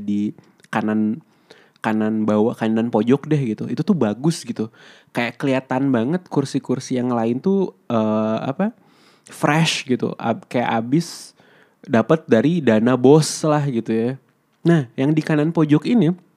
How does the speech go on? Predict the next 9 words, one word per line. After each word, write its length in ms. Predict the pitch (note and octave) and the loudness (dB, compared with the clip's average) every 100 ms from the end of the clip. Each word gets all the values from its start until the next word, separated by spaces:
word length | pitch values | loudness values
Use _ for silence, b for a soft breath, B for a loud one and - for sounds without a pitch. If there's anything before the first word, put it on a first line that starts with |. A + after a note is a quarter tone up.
| _ _ _ _ _ _ _ - B B B - | _ _ _ _ _ _ _ -20 B B B 0
ini 80 | G3+ | 2
serem 320 | A3 E3+ E3 | 2 0 2
banget, 320 | E3 F#3+ F#3+ | 2 2 0
men. 320 | B2 G#2+ A2+ - b b b b b | 0 0 -2 -8 b b b b b
S-, 480 | - - - - - - | -16 -14 -14 -16 -14 -4
rapuh, 800 | C#3 C3+ - A2+ G2+ C#3 F3+ - _ - | -2 -2 -2 0 2 0 -2 -10 _ -10
kursinya 400 | - B2+ - C#3 | -2 -2 -2 -6
tuh 80 | F3+ | -4
rapuh. 500 | D#3 A2 - A#2+ | -4 -6 -2 0